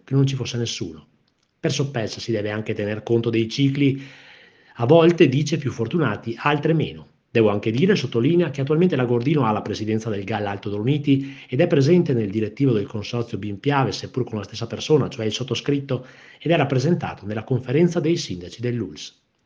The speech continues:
Secondo il sindaco di Agordo, Roberto Chisalè, l'assenza di candidature e quindi di consiglieri a Gordini sarebbe dettata anche dalle decisioni prese dai partiti nel programmare la competizione elettorale. "In Vallata abbiamo otto comuni su sedici che a giugno vanno al voto", dice.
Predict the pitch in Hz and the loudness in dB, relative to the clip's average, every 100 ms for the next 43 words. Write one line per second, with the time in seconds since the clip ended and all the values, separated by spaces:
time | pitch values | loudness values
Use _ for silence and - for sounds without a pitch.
0 | _ - 165 160 139 135 123 110 101 104 | _ -8 0 4 6 4 2 -2 -2 -2
1 | 98 98 98 98 95 95 107 92 104 - | -2 -2 -2 -2 -2 -2 -2 -4 -12 -10
2 | 110 117 120 117 - - - - 123 - | -8 -4 -4 -6 -12 -20 -20 -6 -4 0
3 | 170 156 143 120 139 135 135 123 160 143 | 0 0 0 0 2 4 2 2 4 6
4 | 90 110 113 143 135 104 98 120 113 117 | 6 0 -2 2 2 2 -2 -4 -4 -2
5 | 123 135 117 101 113 143 147 135 - - | 2 4 2 0 -2 0 -2 -4 -8 -20
6 | - 175 175 120 110 107 147 127 120 107 | -6 0 2 2 0 -2 0 0 0 -2
7 | 107 110 104 98 98 98 - 104 127 107 | -4 -4 -6 -6 -8 -8 -8 0 0 0
8 | - 120 113 98 95 113 - 156 139 104 | 0 -2 -2 -4 -6 -8 -4 -4 -2 -4
9 | 98 113 127 127 90 85 92 95 110 113 | -4 -2 0 -2 -4 -8 -14 -8 -8 -6
10 | 117 113 123 120 117 117 123 98 - - | -6 -2 0 4 2 2 -2 -2 -8 -16
11 | - _ _ _ - 127 135 139 135 117 | -20 _ _ _ 0 4 6 6 4 2
12 | 117 113 117 120 113 117 127 127 120 101 | 2 2 0 -2 0 2 4 2 0 -6
13 | - 123 107 - 113 110 107 113 107 107 | 0 2 0 -4 -4 -2 0 0 0 -2
14 | 110 117 139 135 120 123 117 123 | -2 4 4 4 2 -2 -4 -8